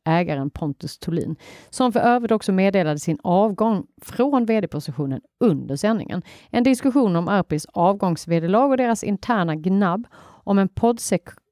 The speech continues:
om att s-, poddsektionen flyttats på sajten som helt uppenbart varit ett slagträ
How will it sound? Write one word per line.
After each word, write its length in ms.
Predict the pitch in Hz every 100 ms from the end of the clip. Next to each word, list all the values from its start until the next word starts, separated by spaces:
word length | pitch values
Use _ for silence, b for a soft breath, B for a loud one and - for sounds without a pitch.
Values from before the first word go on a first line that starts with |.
| _
om 200 | 208 202 -
att 200 | 185 -
s-, 160 | - -
poddsektionen 720 | 240 240 208 - 269 208 175
flyttats 340 | 220 196 170
på 120 | -
sajten 440 | 160 185 143 - 156
som 140 | 185 -
helt 260 | 269 294 277
uppenbart 480 | - 160 139 160 -
varit 280 | - 156 143
ett 80 | -
slagträ 640 | - 151 170 - - 107